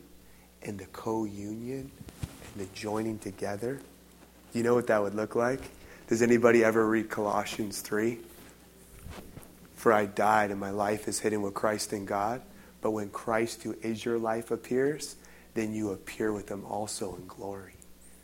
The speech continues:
Guess where the glory's at? The glory's in the Father's love for his Son that he bestows upon you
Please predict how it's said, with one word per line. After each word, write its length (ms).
Guess 260
where 100
the 100
glory's 540
at? 280
The 80
glory's 560
in 180
the 80
Father's 580
love 480
for 160
his 120
Son 480
that 120
he 80
bestows 640
upon 480
you 180